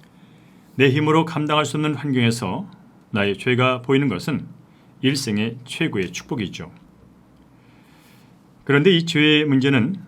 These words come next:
오직 주의 이름으로만 사해질 수가 있습니다. 자신의 죄 때문에 사형성을 받고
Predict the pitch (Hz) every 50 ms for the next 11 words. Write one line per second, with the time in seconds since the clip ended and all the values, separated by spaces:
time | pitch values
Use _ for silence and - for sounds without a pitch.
0 | - - 113 113 107 113 107 - - - - _ _ _ - - - 139 147 151
1 | 160 151 160 170 147 113 95 95 104 117 123 135 139 - - - - - - -
2 | - 143 123 117 - - - 113 104 - - 95 85 82 85 85 - - - -
3 | - - - - - _ _ _ _ _ _ _ _ _ _ _ _ _ _ _
4 | _ _ _ _ _ _ _ _ _ _ _ _ _ _ - - - - 120 113
5 | 120 120 120 120 117 113 - 120 113 120 123 117 113 113 113 107 - - - 151
6 | 151 131 147 143 143 135 139 135 123 - 165 165 185 175 -